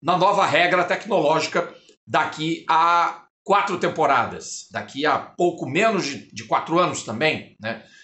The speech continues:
Já que nós já estamos no fim de dois mil e vinte e dois, caminhando para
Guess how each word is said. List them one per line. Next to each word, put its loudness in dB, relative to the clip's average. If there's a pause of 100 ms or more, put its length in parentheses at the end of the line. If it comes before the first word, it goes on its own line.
(140)
Já 0
que -6
nós 0
já 2
estamos 0
no -4
fim -6
de -6
dois 0
mil -6
e -6
vinte -6
e -6
dois, 2
caminhando 0
para 2